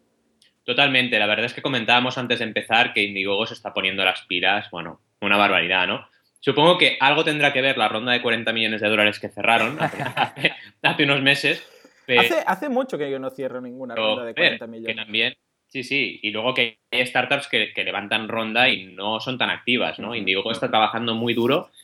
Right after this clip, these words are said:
Speaker 1: y, oye, yo si fuera Kickstarter me pondría las pilas también, porque realmente están innovando un montón en la plataforma y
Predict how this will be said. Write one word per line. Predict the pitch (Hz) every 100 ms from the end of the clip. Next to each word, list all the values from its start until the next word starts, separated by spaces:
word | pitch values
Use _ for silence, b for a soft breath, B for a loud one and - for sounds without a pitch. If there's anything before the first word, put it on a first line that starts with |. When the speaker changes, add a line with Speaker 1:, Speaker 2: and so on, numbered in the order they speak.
| b b _
Speaker 1:
y, | - 107
oye, | 113 131 98 -
yo | 107 107
si | 110 120
fuera | 120 117
Kickstarter | 113 - 113 - 131 135 117
me | 101
pondría | 98 92 101
las | 110
pilas | 107 98 -
también, | 90 113 104 -
porque | 92 92
realmente | 95 98 98 113 113 110 - -
están | 113 113 113
innovando | 117 113 120
un | 113
montón | 95 107
en | 110
la | 104
plataforma | 98 92 104 110 117
y | 98 85 82